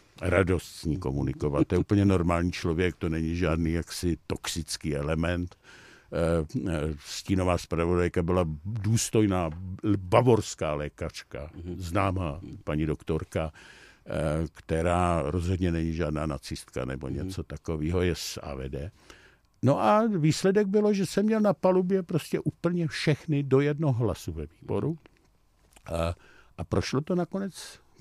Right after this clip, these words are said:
Speaker 1: prostě přes protesty těch socialů a zelených, eh, jako nůž máslem. Já doufám, že v plénu to bude podobný. Budeme hlasovat teď v té první polovině listopadu.
Speaker 2: Já jenom, eh, znovu skočím
Speaker 1: A
Speaker 2: do řeči, bavíme se o té euronormě sedm, která zmírňuje, zmírňuje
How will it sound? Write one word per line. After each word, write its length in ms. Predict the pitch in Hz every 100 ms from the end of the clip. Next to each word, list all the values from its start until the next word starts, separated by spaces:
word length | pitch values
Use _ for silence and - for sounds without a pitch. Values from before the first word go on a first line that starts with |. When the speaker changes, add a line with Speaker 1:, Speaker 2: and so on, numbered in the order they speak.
| _
Speaker 1:
prostě 340 | 120 110 - 160
přes 300 | - 131 -
protesty 640 | 117 101 123 - - 107
těch 200 | - 95
socialů 580 | 101 87 - 95 107 101
a 40 |
zelených, 560 | 87 78 82 87 117 - - - - - -
eh, 240 | 92 85 - 101
jako 400 | 90 127 127 104 131
nůž 240 | 92 -
máslem. 440 | 78 71 - 123 127
Já 220 | 101 85 -
doufám, 440 | 80 - 87 78
že 180 | 76 76
v 60 | -
plénu 300 | - 65 73 -
to 100 | 78
bude 220 | 73 76
podobný. 520 | - 73 85 85 95
Budeme 320 | 87 82 82
hlasovat 500 | 78 80 - 90 76 -
teď 140 | 78 71
v 160 | - -
té 180 | 76
první 300 | - 80 76
polovině 420 | 76 80 78 85 78
listopadu. 520 | 80 - 80 92 95
Speaker 2:
Já 60 |
jenom, 240 | 95 101 101 - 95 92
eh, 20 |
znovu 180 | 92 101
skočím 320 | - 104 -
Speaker 1:
A 120 | 110 110
Speaker 2:
do 60 |
řeči, 140 | 104 98
bavíme 340 | 98 98 104
se 180 | - 101
o 200 | 92 90
té 160 | 95 76
euronormě 480 | 90 90 87 92
sedm, 300 | 90 90 90
která 220 | 85 90 85
zmírňuje, 640 | 87 87 92 92 85 85
zmírňuje 720 | 87 85 80 85 85 82 85